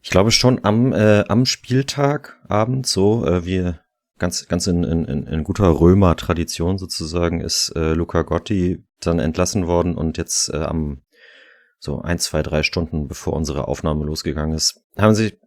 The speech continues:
die Kritik, ne, aus den letzten Jahren, nimmt sich die Serie A auch, äh, zu Herzen und entlässt und stellt den neuen Trainer dann auch nicht immer erst nach unserer Aufnahme ein.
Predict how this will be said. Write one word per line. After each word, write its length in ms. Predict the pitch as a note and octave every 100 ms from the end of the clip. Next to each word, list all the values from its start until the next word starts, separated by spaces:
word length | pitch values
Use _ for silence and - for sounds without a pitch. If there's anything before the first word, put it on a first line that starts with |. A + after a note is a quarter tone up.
| -
die 240 | G#2 - -
Kritik, 560 | - F#2+ C3 C#3 - - -
ne, 200 | G#2+ A2+
aus 120 | F2+
den 100 | G2
letzten 340 | G2 - - F2+
Jahren, 320 | F#2+ A2+ G#2
nimmt 200 | F#2+ -
sich 140 | G2
die 100 | -
Serie 400 | F2 F#2+ F#2 F#2 E2+
A 120 | F#2
auch, 320 | F#2 - -
äh, 120 | E2
zu 160 | - D#2
Herzen 420 | E2 F#2 - G2
und 240 | D#2+ E2 - - - - -
entlässt 600 | D#2 - F2+ - - -
und 200 | E2 -
stellt 260 | - E2
den 100 | F2 E2
neuen 200 | E2 D#2+
Trainer 280 | - E2 D#2+
dann 180 | D#2
auch 120 | - F2+
nicht 160 | E2+
immer 200 | E2+ E2
erst 240 | C2+ D2 -
nach 300 | D2+ E2+ -
unserer 400 | C#2+ C#2 C#2+ -
Aufnahme 380 | C2+ D2+ C#2+ C#2
ein. 280 | D2+ E2+